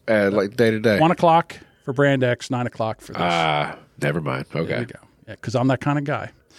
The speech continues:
Speaker 1: I was gonna say I would love to meet Deuce, but that ain't gonna work.
Speaker 2: Well, you can, if you wanna be in the chat, he'll be in
Speaker 1: Yep.
Speaker 2: the chat. All right, man. I, you know, I would like to try to get him on this show. He,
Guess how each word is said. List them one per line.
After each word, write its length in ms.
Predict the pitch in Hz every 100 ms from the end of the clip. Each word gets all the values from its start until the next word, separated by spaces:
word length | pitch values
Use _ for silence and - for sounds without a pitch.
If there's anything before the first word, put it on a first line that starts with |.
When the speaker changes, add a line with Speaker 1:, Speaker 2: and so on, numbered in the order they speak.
| - -
Speaker 1:
I 120 | 127
was 100 | 147
gonna 140 | 139
say 160 | - 127
I 60 | 131
would 140 | 131
love 180 | 131 135
to 60 | 135
meet 180 | 147 143
Deuce, 380 | 160 143 -
but 260 | - 104 101 - _
that 140 | 107
ain't 120 | 110 110
gonna 140 | 110
work. 240 | 110 107 - _ _
Speaker 2:
Well, 140 | 127 165
you 100 | 135
can, 100 | 135
if 120 | 120
you 60 | 135
wanna 140 | 131
be 120 | 131
in 60 | 135
the 60 | 127
chat, 320 | 160 160 139 _ _ _ 110 113 - 117
he'll 80 | 113
be 80 | 120
in 60 |
Speaker 1:
Yep. 100 | 80
Speaker 2:
the 40 | -
chat. 180 | 101 - _ _ - - _
All 80 | 156
right, 120 | 202
man. 240 | 196 190 185
I, 120 | - -
you 120 | 208 -
know, 80 | 196 _
I 140 | - 214
would 120 | 247
like 140 | 220 240
to 60 |
try 140 | - 214
to 60 |
get 120 | 196 202
him 60 |
on 120 | 202 202
this 100 | 214
show. 320 | 139 95 - _
He, 160 | - 262